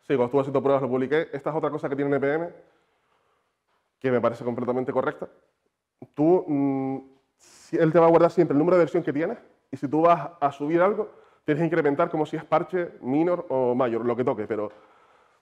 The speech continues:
si ya publicaste una vez y vas a volver a publicar es porque antes la cagaste, es mínimo. Así que vamos a subir el patch. Y le damos uno punto uno.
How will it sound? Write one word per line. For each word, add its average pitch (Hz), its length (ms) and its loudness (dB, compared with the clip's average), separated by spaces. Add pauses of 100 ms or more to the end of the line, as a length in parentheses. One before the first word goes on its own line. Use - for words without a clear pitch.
(360)
si - 120 -10
ya 156 120 4
publicaste 180 340 4
una 170 200 6
vez 147 140 6
y 147 40 4
vas 151 120 4
a 175 40 6
volver 160 200 6
a 156 40 2
publicar 151 340 2
es 170 60 -2
porque 156 160 0
antes 160 160 -2
la 120 80 2
cagaste, 170 260 2
es 147 60 -10
mínimo. 104 340 -2
Así 123 200 -4
que 170 260 -8 (360)
vamos 117 180 -2
a - 40 -10
subir 120 160 -6
el 123 120 -4
patch. - 200 -2 (4000)
Y 139 60 -2
le 160 100 0
damos 120 300 -4
uno 143 140 -6
punto 123 220 -8
uno. 101 120 -12